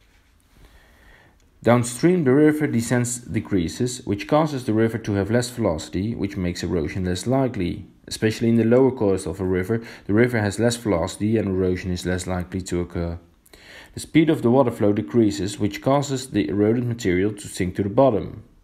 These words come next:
This process of sinking is called sedimentation. Compare this with fruit juice. When a bottle has stood still for a while,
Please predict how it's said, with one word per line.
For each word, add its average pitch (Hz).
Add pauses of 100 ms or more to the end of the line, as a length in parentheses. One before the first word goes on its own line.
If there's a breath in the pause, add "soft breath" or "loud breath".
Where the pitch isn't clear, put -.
(100)
This 82
process 101
of 90
sinking 117
is -
called 87
sedimentation. 98 (960 soft breath)
Compare 160
this 156
with 117
fruit 101
juice. - (320 loud breath)
When 95
a 98
bottle 151
has 117
stood -
still 95
for 104
a 87
while, 92